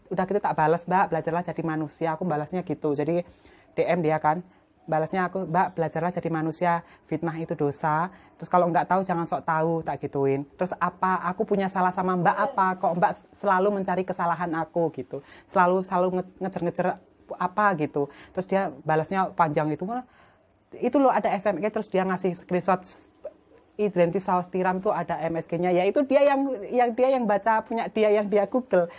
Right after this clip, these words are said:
Kalau punya aku tuh nggak ada M S G. Jadi saus tiram tuh ada yang saus tiram real, saus tiram pure. Jadi nggak ada M S G-nya tuh ada dan aku pakai itu. Nggak mungkin aku pakai M S G pahit. Kalau di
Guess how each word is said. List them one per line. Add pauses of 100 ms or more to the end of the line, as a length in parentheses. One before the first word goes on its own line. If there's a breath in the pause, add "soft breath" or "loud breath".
(180 loud breath)
Kalau
punya
aku
tuh
nggak
ada
M
S
G.
Jadi
saus
tiram
tuh
ada
yang
saus
tiram
real,
saus
tiram
pure. (400 soft breath)
Jadi
nggak
ada (200)
M
S
G-nya
tuh
ada
dan
aku
pakai
itu.
Nggak
mungkin
aku
pakai
M
S
G
pahit.
Kalau
di